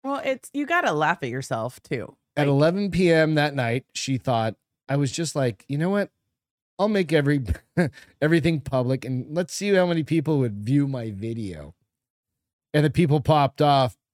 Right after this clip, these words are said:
Speaker 2: But Conkle, this, she now regret it. She said it was crazy. She doesn't regret it at all.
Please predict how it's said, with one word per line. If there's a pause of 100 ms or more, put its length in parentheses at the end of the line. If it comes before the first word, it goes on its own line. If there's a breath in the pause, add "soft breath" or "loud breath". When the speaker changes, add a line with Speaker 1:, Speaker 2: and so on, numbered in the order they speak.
(140)
Speaker 2:
But
Conkle,
this,
she
now
regret
it. (720)
She
said
it
was
crazy.
She
doesn't
regret
it
at
all.